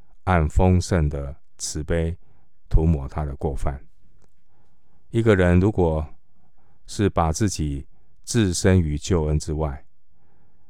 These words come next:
虽然呢，他好像也可以把圣经读得好像滚瓜烂熟，但我们看到的却不是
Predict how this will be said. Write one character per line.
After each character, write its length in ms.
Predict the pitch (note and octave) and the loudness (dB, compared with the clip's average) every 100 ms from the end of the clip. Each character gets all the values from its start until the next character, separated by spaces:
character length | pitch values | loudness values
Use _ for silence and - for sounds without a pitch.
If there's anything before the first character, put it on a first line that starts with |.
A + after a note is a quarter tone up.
| - - | -16 -2
虽 180 | - | 4
然 200 | A#2 F#2 | 8 8
呢， 240 | F#2 F#2 F#2+ - - - - - | 8 6 0 -10 -16 -16 -16 -2
他 160 | A#2 | 2
好 100 | G2+ | 4
像 220 | F2+ F2+ | 6 6
也 60 | E2+ | 6
可 140 | E2+ | 4
以 40 | F2+ | 0
把 220 | D#2 D2 | 0 -4
圣 240 | - F#2+ | 4 4
经 300 | E2 F2+ F2+ - - - - - - - | 4 4 4 2 -8 -16 -16 -16 -16 -8
读 180 | - F2 | 0 2
得 320 | F#2 E2+ D#2 - - - - | 4 2 0 -6 -14 -16 -14
好 160 | - D#2+ | -4 -2
像 260 | F#2 E2+ D#2+ | 2 2 2
滚 180 | C#2+ | -2
瓜 200 | D2 E2 | -2 0
烂 200 | E2+ D#2 | 2 0
熟， 280 | C#2 - C2 - - - - - - - - - | -2 -6 -12 -14 -16 -16 -16 -16 -16 -16 -14 0
但 180 | A2 G2 | 6 6
我 120 | E2 | 6
们 100 | E2 | 4
看 200 | G#2+ F#2 | 4 4
到 160 | F2 | 4
的 320 | E2 D2+ D2 - - - - - - | 0 -2 -4 -10 -16 -16 -16 -16 -4
却 140 | - | -2
不 160 | D#2+ D#2+ | 0 -2
是 360 | - F2 D2+ | -2 -4 -4